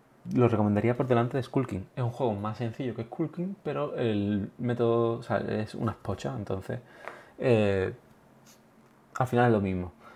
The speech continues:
Nada más que aquí, bueno, pues no, eh, no ganas según lo que tú vayas, em, preveyendo que vas a ganar. No,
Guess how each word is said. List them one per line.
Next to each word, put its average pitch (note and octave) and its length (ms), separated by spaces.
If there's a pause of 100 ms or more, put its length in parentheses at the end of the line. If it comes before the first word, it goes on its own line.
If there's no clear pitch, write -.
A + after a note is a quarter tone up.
(140)
Nada A#2+ 160
más A#2 100
que - 80
aquí, B2+ 460
bueno, A2 180
pues G#2 160
no, G#2+ 600
eh, G#2 480 (800)
no A2 960
ganas A#2 440
según A2 480
lo A2+ 100
que A2 120
tú G#2+ 240
vayas, G#2+ 500 (580)
em, F#2+ 1000 (460)
preveyendo A2+ 760 (100)
que A2 100
vas G2+ 400
a A2 100
ganar. F#2+ 360
No, G#2 200